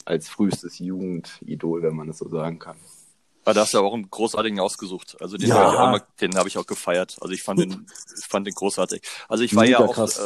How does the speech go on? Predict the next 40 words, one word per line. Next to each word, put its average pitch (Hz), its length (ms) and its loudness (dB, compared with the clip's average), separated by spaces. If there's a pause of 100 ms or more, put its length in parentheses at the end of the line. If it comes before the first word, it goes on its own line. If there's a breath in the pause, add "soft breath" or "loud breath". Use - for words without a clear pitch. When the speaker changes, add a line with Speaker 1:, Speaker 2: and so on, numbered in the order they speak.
Speaker 2:
ähm, 107 160 -10 (520)
weiß 107 260 -6
man 123 160 -12
ja, 117 260 -4 (140)
ähm, 107 220 -10
auch - 160 -10
in 110 60 -16
der 104 100 -4
Jugend 120 400 -12
recht 113 180 0
offensiv, 123 580 -6
äh, - 100 -6
aufgestellt 156 640 0 (460 loud breath)
und, 123 480 -4
äh, 107 40 2
f-, - 200 -6 (340)
fand - 360 -14
ihn 98 120 -10
damals 95 340 -4
schon 95 200 -6
ein, 76 220 -8 (140)
sensationell 98 880 -2
großartig. - 680 -4
Und - 180 -10
Diego, 113 440 4 (200)
du 113 140 0
hast 120 240 -2
eben, 113 400 -6
äh, 98 160 -2
sechsundachtzig 113 640 -4
erwähnt, 123 320 -6
die 101 80 -14
W 104 60 -4
M 101 100 -6
sechsundachtzig. - 560 -10
Ich - 60 -8
hab - 100 -10
so 113 80 -6
die 101 200 -6
erste 92 380 -2